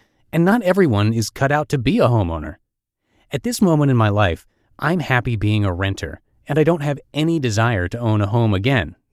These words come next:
for now. But that's a decision I came to after some trial and error. But it's what's best for me and my life in this moment.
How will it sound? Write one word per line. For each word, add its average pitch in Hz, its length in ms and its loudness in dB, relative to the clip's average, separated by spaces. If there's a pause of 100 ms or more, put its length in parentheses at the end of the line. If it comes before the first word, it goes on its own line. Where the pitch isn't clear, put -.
for 190 200 0
now. 165 360 -2 (600)
But 156 160 -2
that's 180 240 0
a 262 60 0
decision 143 420 0
I 117 100 0
came 127 280 -2
to 104 200 0
after 104 220 -4
some 101 180 -6
trial 127 400 2
and 101 100 0
error. 113 340 -2 (500)
But 131 100 -6
it's 123 140 -8
what's 147 280 -2
best 127 340 -2
for 110 160 -4
me 104 440 2
and 110 180 2
my 123 180 4
life 110 460 0
in 98 200 -4
this 98 200 -6
moment. 82 400 -6